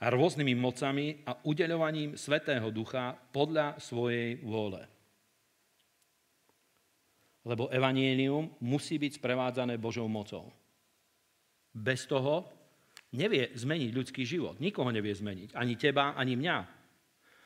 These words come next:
To není o tom, že no, už som si to uvedomil, teraz som to počul, som si to uvedomil a od dnes už budem dobrý.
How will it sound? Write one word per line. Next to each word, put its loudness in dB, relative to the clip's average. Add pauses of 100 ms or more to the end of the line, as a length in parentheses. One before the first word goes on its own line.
(120)
To -4
není 6
o 2
tom, 0
že -4
no, 0 (400)
už -4
som -2
si -4
to -4
uvedomil, 2
teraz -2
som -6
to -6
počul, -2
som -6
si -6
to -4
uvedomil -2
a -8
od -2
dnes -2
už -8
budem -4
dobrý. -8